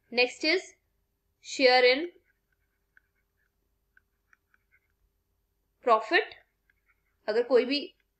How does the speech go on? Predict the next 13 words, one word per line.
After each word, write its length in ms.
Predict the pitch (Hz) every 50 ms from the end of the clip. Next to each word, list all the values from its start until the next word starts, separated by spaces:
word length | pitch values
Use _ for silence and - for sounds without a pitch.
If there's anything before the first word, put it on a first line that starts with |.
| _
प्रॉफिट 400 | - 240 220 220 - 285 277 - -
पड़ा 220 | 277 254 233 240
है 220 | 254 262 262 254 240
अनडिस्ट्रीब्यूटेड 680 | 240 220 254 254 - - 269 254 254 247 254 269 294 285 - _ _ _ _ _ _ _
तो 80 | - 220
वो 160 | 208 220 247 269 277
उसमें 320 | - 269 - - 285 294 302
इसका 260 | 294 - - 302 302
शेयर 320 | 294 - - 277 277 269
जितना 280 | 269 - - - 269 262
भी 100 | 254 294
होगा 240 | 285 254 220 262 254
वो। 440 | 240 226 233 294 - - - _